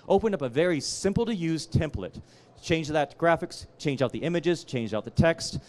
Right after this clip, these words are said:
and then you have a new A R graphic that can be used not just for every show,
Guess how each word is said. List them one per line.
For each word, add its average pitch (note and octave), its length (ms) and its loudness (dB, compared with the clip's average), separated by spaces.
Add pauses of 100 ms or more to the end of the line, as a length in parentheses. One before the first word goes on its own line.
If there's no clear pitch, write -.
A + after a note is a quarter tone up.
(160)
and B2+ 160 -4
then E3+ 220 2
you F3 100 0
have B2 380 -2 (180)
a A#2+ 100 -2
new D3+ 360 4
A C3+ 140 4
R B2+ 140 4
graphic A2 400 -2
that A#2+ 140 -6
can B2+ 80 -6
be A#2 80 -6
used A2+ 240 -4 (160)
not A3+ 240 -2
just - 260 0
for F#3 180 -4
every E3+ 260 4
show, F#3 500 2